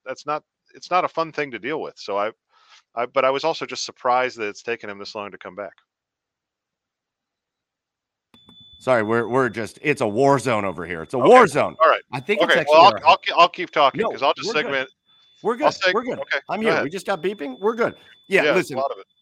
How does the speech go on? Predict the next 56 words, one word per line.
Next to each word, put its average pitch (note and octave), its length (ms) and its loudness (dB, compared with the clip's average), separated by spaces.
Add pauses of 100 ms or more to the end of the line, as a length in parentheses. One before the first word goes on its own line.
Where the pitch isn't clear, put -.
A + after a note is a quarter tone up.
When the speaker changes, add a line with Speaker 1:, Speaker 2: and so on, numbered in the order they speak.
(280)
Speaker 2:
it's F3+ 160 -6
one B3+ 120 -4
of A3+ 60 -8
those C3+ 180 -4
lingering C3+ 600 -6
things. C#3+ 460 -10 (280)
Speaker 1:
Yeah. - 220 -2
Speaker 2:
Right? C#3+ 240 -6 (520)
But A2 120 -2
Speaker 1:
Yep. A#2+ 160 -2
Speaker 2:
what A#2+ 160 -14
can, - 180 -18
what D3 140 -8
can F3 120 -10
you C#3+ 80 -6
do? B2 260 -6
I E2 80 -8
mean, G2+ 220 -12
I, G#2+ 120 -10
I, A2+ 440 -12
I D3+ 140 -4
can't - 300 -2
imagine. B2+ 480 -2 (400)
I D3 80 -2
can't F#3+ 240 -2
imagine. D3+ 240 -4
I, C#3+ 120 -4
my F3 220 -4
mother-in-law C#3 520 0
bounced A#2+ 320 -6
back B2 200 -8
from A#2+ 160 -10
an, A2+ 100 -8 (120)
an B2 100 -6
appendix A#2+ 440 -8
thing B2 200 -10
in, A2+ 120 -10
like, A2+ 200 -6 (220)
three C3+ 260 -4
weeks. A2+ 340 -10 (300)
Speaker 1:
Mm. C3 140 -14
Speaker 2:
She F3+ 100 -4
was D3+ 100 -2
good C#3 200 -4
to B2 60 -8
go. G#2 220 -6 (280)
So - 120 -4
I - 40 4
Speaker 1:
Yeah. G#2+ 60 2
Speaker 2:
can't F3+ 200 -2
imagine C3 420 -4 (280)
that C3 160 -2
this C3 160 -8
is A#2 140 -12
an A#2+ 60 -10
issue, G2 380 -6